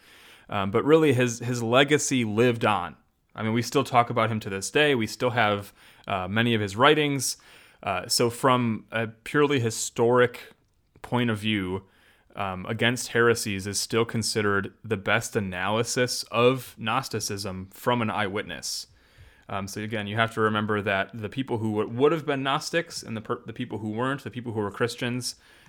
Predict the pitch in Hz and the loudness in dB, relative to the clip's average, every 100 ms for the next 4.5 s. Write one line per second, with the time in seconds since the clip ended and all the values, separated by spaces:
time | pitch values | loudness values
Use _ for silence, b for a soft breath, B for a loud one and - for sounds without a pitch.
0 | b - 95 95 - 107 104 131 160 165 | b -6 -4 -6 -8 -6 -2 0 0 0
1 | 139 147 165 147 117 120 135 135 - 123 | 0 0 -2 -2 2 2 2 -4 -6 -6
2 | - 113 110 117 113 101 139 156 156 147 | -2 2 4 4 2 0 0 -2 -6 -8
3 | - 135 135 135 113 107 110 - 117 113 | -4 0 0 0 -2 -4 -4 -2 0 0
4 | 110 - 107 117 113 | 0 0 0 -2 -6